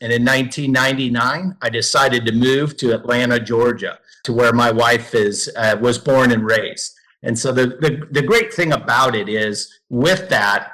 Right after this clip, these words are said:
that's when I started with then National Distributing Company. So in nineteen ninety-nine, I started as a sales rep, uh, worked, worked the streets for about seven months before I was promoted to a D M.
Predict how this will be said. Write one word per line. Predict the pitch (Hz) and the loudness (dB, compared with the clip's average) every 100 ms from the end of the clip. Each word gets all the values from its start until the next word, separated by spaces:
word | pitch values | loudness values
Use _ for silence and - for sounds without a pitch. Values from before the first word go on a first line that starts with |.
| _ - | _ -2
that's | 165 - | -2 2
when | 185 | 2
I | 151 | 2
started | 127 - 139 135 120 | 0 2 2 2 2
with | 123 - - _ _ | 0 0 -10 _ _
then | 135 117 156 135 117 123 120 | -10 0 2 4 2 0 0
National | 123 120 - - 123 | 0 2 2 0 0
Distributing | 110 - 131 107 98 92 | -2 -2 -2 -2 -4 -6
Company. | 98 92 92 90 - _ _ _ - | -8 -8 -12 -16 -20 _ _ _ -6
So | 147 120 | 2 4
in | 117 | 4
nineteen | 131 143 120 156 139 | 4 2 2 2 2
ninety-nine, | 131 135 135 123 135 170 | 2 2 2 2 2 0
I | 127 | 0
started | - 131 131 131 | 0 0 0 0
as | 127 117 | -2 -4
a | 113 | -4
sales | - 127 131 135 | -2 0 0 0
rep, | 131 131 165 - _ _ - | 0 0 0 -6 _ _ -4
uh, | 120 113 113 113 127 | 0 4 4 2 2
worked, | 143 143 - | 0 0 -4
worked | 131 143 143 - | 0 0 -2 -6
the | 131 | -4
streets | - 143 151 - - - - | -4 -2 -4 -4 -6 -6 -10
for | - 127 | 0 0
about | 120 110 - | 2 -2 -2
seven | 156 135 135 127 | 0 2 2 2
months | 147 190 | 2 -2
before | - 120 131 | -8 -4 0
I | 127 | 0
was | 120 117 | 0 -4
promoted | 135 127 131 127 120 | 0 2 2 0 -2
to | 135 123 | -2 -2
a | |
D | 110 127 117 | 0 0 0
M. | 113 123 185 - | 0 -2 -2 -6